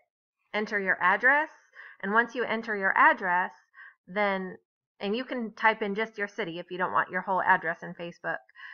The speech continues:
but, um, it will give you your representatives at the state and federal level, and sometimes even a city level. And so you can follow the officials that you wanna follow. You can scroll down and see all the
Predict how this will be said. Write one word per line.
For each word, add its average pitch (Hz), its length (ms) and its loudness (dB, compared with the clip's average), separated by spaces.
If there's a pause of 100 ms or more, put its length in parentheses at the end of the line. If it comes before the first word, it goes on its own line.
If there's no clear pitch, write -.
(200)
but, 185 180 0 (180)
um, 175 400 -2 (280)
it 214 60 -6
will 202 140 0
give 202 240 -4
you 190 320 -2 (100)
your 185 160 -10
representatives 254 1000 0 (280)
at 196 160 -6
the 185 80 -10
state 202 500 -6
and 196 180 -10
federal 196 300 0
level, 214 340 2
and 190 140 -4
sometimes 190 420 -4
even 180 220 -8
a 175 80 -6
city 214 300 -8
level. 233 440 0 (1500)
And 185 260 -4
so 190 100 -10
you 185 160 -4
can 170 260 -10
follow 220 460 4
the 180 400 0
officials 196 440 -8
that 185 160 -6
you 180 60 -10
wanna 175 400 -4 (400)
follow. 254 640 4 (420)
You 190 60 -20
can 185 140 -10
scroll 196 280 -4
down 190 260 4
and 175 120 -6
see 185 200 -8
all 175 220 0
the 170 340 -4